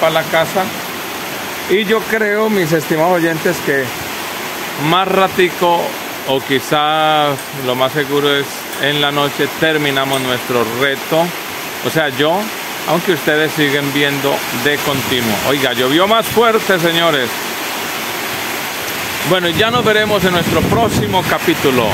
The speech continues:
porque seguimos en el reto bíblico. Bueno, y de nuevo aquí con nuestro reto bíblico, después de haber estado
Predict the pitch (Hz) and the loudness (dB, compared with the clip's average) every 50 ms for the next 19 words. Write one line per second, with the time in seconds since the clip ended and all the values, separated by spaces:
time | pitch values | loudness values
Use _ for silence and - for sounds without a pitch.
0 | 101 - - - - 165 190 180 - 185 180 147 175 175 170 180 185 175 170 165 | 0 -2 -2 0 0 0 2 2 0 0 2 2 2 2 4 2 2 4 2 2
1 | 156 175 - - - - - - - - 135 139 143 139 123 113 104 110 131 147 | 2 0 -2 -4 -4 -4 -4 -4 -4 -2 -2 0 0 0 0 0 0 0 2 2
2 | 180 226 226 - - 196 180 175 180 185 - - - - - 127 127 151 175 156 | 2 2 2 2 2 2 2 2 0 0 -2 -4 -4 -2 -2 0 0 0 0 0
3 | 127 120 117 - - - 113 101 90 85 - - - - - - - - - - | 0 0 0 0 0 0 0 0 0 0 -2 -4 -4 -4 -4 -4 -4 -4 -4 -4
4 | - - - - - - - - - - - - - - - - - - - _ | -4 -4 -4 -4 -4 -4 -4 -2 -2 -2 -2 -2 -4 -4 -4 -4 -6 -6 -10 _
5 | _ _ _ _ _ _ _ _ _ _ _ _ 139 135 190 233 233 240 226 214 | _ _ _ _ _ _ _ _ _ _ _ _ 0 2 2 4 2 2 0 0
6 | 196 - - - - 123 123 135 135 143 160 175 180 175 165 - - - 160 160 | -2 -6 -10 -2 0 2 4 4 4 4 4 4 4 4 2 2 2 0 0 0
7 | 156 143 - - - _ - 147 151 151 151 147 147 143 - - - 143 139 143 | 0 -4 -8 -16 -20 _ 2 2 2 2 2 0 0 0 -2 0 0 0 0 0
8 | - - 120 107 - 120 127 131 143 143 120 - - - 131 127 - - - 113 | -2 -4 -4 0 0 2 4 4 4 2 2 0 0 0 0 0 0 -6 -6 -4
9 | 110 110 113 143 143 120 107 110 110 110 104 - - - 120 113 - - 107 110 | -4 2 2 4 4 4 4 2 2 2 2 0 0 0 0 0 0 -2 -2 0
10 | 101 107 95 98 - - - - 135 139 143 151 151 143 - - - 117 98 98 | 0 0 0 -2 -6 -4 0 2 4 4 4 4 2 -2 -6 -8 -6 -6 -2 0
11 | 101 104 110 110 110 - - - 117 113 113 117 117 113 110 - | 2 2 2 2 0 -2 -2 0 2 4 4 4 4 4 2 -2